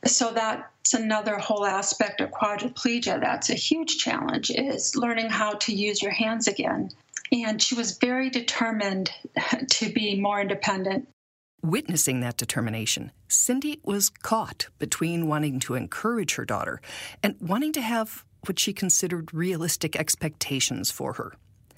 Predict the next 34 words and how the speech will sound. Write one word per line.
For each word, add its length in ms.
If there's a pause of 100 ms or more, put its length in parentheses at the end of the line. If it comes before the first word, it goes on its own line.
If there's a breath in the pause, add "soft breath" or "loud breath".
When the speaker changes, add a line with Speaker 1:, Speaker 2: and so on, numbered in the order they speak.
(360 loud breath)
Speaker 2:
That 340
inner 200
conflict 600 (200)
was 140
just 220
one 140
of 120
many 380
for 160
Cindy, 440 (460 loud breath)
as 100
she 180
silently 800 (160)
and 200
solo 680 (360)
was 280
fighting 360
hard 380
for 160
her 180
own 220
recovery. 560 (1080)
Speaker 1:
You 140
know, 100
I, 260
I 120
had, 500 (720 loud breath)
in 140
my 160
mind, 520
you 140
know, 120
I 140
had 280